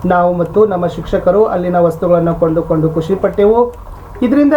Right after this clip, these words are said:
ವಿದ್ಯಾರ್ಥಿಗಳಿಗೆ ವ್ಯಾಪಾರದಲ್ಲಿ ಆಗೋ ರೀತಿ, ನೀತಿ, ವಿಧಾನ, ಲಾಭ ನಷ್ಟದ ಪರಿಕಲ್ಪನೆ ಮೂಡ್ತದೆ. ಪ್ರಶ್ನೆ ಐದು, ನ್ಯಾಯ ಬೆಲೆ ಅಂಗಡಿ ಮತ್ತು ದಿನಸಿ ಅಂಗಡಿಗೆ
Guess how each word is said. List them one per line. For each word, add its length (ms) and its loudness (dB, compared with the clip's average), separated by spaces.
ವಿದ್ಯಾರ್ಥಿಗಳಿಗೆ 800 -2
ವ್ಯಾಪಾರದಲ್ಲಿ 720 0
ಆಗೋ 380 0
ರೀತಿ, 540 -2
ನೀತಿ, 480 0
ವಿಧಾನ, 480 2
ಲಾಭ 320 0
ನಷ್ಟದ 400 0
ಪರಿಕಲ್ಪನೆ 720 -2
ಮೂಡ್ತದೆ. 640 -2
ಪ್ರಶ್ನೆ 340 0
ಐದು, 580 2
ನ್ಯಾಯ 320 2
ಬೆಲೆ 260 0
ಅಂಗಡಿ 400 0
ಮತ್ತು 300 0
ದಿನಸಿ 400 0
ಅಂಗಡಿಗೆ 640 0